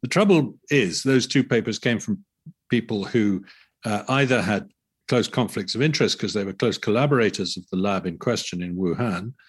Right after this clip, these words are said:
or they used rather weak arguments that have since been shown to be not very strong. But the media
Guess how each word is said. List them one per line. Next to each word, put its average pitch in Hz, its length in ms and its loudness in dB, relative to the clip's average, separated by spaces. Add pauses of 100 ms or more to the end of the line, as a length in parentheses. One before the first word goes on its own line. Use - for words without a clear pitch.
(300)
or 160 420 6 (120)
they 151 100 6
used 143 340 4
rather 139 240 4
weak 123 340 2
arguments - 680 -4
that 110 140 0
have 107 140 0
since 107 300 0
been 101 200 -2
shown 95 300 0
to - 100 -10
be 98 160 -2 (160)
not 95 160 -6
very 87 180 -6
strong. 82 460 -6 (460)
But 143 100 2
the 143 80 2
media 127 720 4